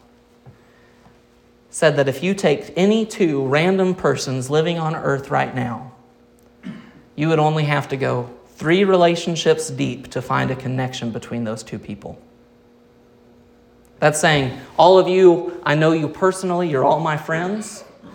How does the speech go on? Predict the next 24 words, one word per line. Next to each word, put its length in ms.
I 180
have 240
some 180
friends 300
that 120
you 120
don't 280
know. 380
You 160
have 160
some 160
friends 320
that 80
I 200
don't 280
know. 380
The 80
friends 320
of 100
yours 340
that 120
I 160
don't 280
know, 500